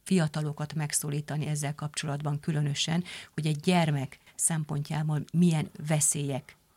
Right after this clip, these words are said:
leselkednek a, a felcseperedés során őrá is, illetve a családokra is.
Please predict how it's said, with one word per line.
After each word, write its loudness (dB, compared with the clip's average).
leselkednek -2
a, -2
a -10
felcseperedés -4
során -4
őrá -2
is, -2
illetve -6
a -6
családokra -4
is. -2